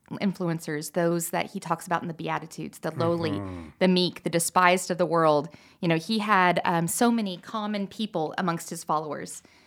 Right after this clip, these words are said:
Speaker 1: Um, he had some prominent people, um, people of influence in that way, but the vast majority of the people that followed Jesus were the lowly, the despised, the marginalized people of the world. And this is where Jesus seeks,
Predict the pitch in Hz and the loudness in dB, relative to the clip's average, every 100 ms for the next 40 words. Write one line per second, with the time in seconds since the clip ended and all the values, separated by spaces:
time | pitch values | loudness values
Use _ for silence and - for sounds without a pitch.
0 | _ - - 175 160 160 - - - 185 | _ -8 0 2 4 0 -4 -12 -14 -10
1 | - 190 175 170 - - - - - 185 | -4 2 2 2 -8 -20 -20 -8 -2 -2
2 | 170 233 269 247 190 202 262 302 - - | 4 6 6 4 -2 -2 0 -2 -8 -20
3 | - 208 180 170 170 190 208 190 180 196 | -4 0 2 2 0 -4 2 2 2 -2
4 | 185 190 185 185 208 208 196 190 - - | -2 -2 -2 2 2 4 2 0 -4 -20
5 | - - 196 175 170 226 254 247 202 202 | -4 0 2 6 8 8 6 -2 0 0
6 | 214 196 175 - 214 180 165 185 196 185 | 0 0 -2 -4 -4 -2 -2 0 -2 -2
7 | 180 185 180 - 185 190 226 156 190 202 | -4 -4 -4 0 0 0 0 0 0 -2
8 | 165 160 165 - 180 165 156 - 165 165 | -6 -8 -10 -6 -2 0 -2 -4 -2 -2
9 | 180 185 165 160 - 202 170 160 156 185 | -2 -2 -2 -4 -6 -4 -4 -2 0 4
10 | 165 156 - - - - 190 185 233 254 | 2 0 -8 -20 -20 -2 2 2 2 0
11 | 196 196 190 175 175 190 190 175 - - | 2 4 4 4 2 0 0 -2 -6 -12
12 | - - 226 - - - | -10 -4 -4 -4 -8 -10